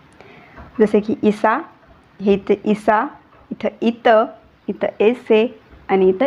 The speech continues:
इक. आता यावरही एक स्पेशल व्हिडिओ बनवू शकतो, पण ही खूप ॲडव्हान्स माहिती आहे. ओके, पण या पॉईंटशी तुम्ही सहमत आहात का?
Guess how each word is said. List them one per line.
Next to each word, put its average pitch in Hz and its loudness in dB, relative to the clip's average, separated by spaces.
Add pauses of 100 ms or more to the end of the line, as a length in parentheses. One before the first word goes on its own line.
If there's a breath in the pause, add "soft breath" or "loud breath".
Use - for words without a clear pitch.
इक. 185 -8 (1080 loud breath)
आता 190 -4
यावरही 214 2 (160)
एक 247 -2 (360)
स्पेशल 240 -2
व्हिडिओ 240 0
बनवू 226 -4
शकतो, 214 -10 (440 soft breath)
पण 220 0
ही 240 0
खूप 294 -10 (140)
ॲडव्हान्स 214 0
माहिती 180 -12
आहे. 196 -16 (460)
ओके, 254 2 (460 loud breath)
पण 285 4
या 269 2
पॉईंटशी 254 0 (140)
तुम्ही 277 0
सहमत 220 -4
आहात 190 -4 (180)
का? 220 0